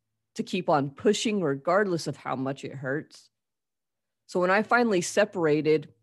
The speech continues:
that mentality carried over into my civilian life.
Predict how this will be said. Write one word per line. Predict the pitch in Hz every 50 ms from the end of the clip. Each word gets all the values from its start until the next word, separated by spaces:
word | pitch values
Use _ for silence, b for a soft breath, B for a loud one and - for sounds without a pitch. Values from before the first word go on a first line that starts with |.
| _ -
that | 170 151 180 208 233 -
mentality | 254 254 214 180 165 - 135 151 147 160 165 175 185 196 196 196
carried | - - 202 180 170 170 156 131
over | 123 151 160 156 156 156 143
into | - - 160 165 160
my | 151 147 143 147
civilian | - - 170 147 151 143 135 131 127 135 143
life. | 139 110 95 - - - _ _